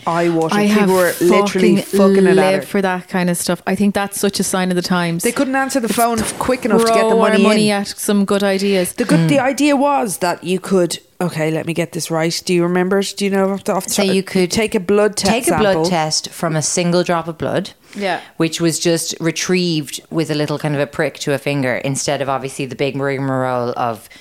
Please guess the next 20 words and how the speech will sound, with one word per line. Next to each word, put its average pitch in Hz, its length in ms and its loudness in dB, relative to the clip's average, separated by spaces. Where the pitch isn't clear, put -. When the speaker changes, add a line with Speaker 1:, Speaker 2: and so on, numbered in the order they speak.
Speaker 3:
uh, 120 240 -4
Speaker 2:
Catheter. 202 160 -2
Speaker 3:
withdrawing 139 840 -2
blood 131 300 -2
from 131 120 -8
people's 123 260 -4
arms 127 320 -2
and 127 80 -6
stuff. 113 200 -10
And 165 360 -4
on 185 260 0
that 170 220 -2
single 170 320 -2
drop 160 300 -4
of 139 100 -10
blood, 151 380 -4
Theranos' 175 680 0
technology 147 680 -2
could 131 300 -4
perform, 131 680 -4